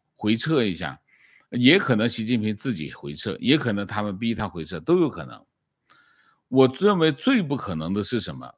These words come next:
最不可能就是已经下台的那些人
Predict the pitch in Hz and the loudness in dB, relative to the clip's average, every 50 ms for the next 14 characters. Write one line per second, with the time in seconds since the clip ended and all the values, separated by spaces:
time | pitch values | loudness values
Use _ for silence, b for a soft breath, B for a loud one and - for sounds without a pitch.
0 | _ _ _ _ _ _ _ _ _ _ _ - 240 240 185 139 139 135 - - | _ _ _ _ _ _ _ _ _ _ _ 2 2 2 2 2 -2 -4 -4 -6
1 | 90 76 73 80 92 95 104 113 101 90 98 - - 98 104 92 82 78 98 123 | -6 -6 -6 -8 -8 -4 -4 -4 -4 -4 -8 -12 -12 -10 -10 -10 -10 -6 -4 -2
2 | 139 143 139 - 233 208 175 120 98 - - 71 76 107 147 185 202 160 113 - | -2 -2 0 -2 -2 0 0 -2 -2 -4 -6 -8 -6 -6 -4 -2 -2 -2 -4 -4
3 | 95 78 62 57 50 50 | -6 -8 -10 -12 -16 -18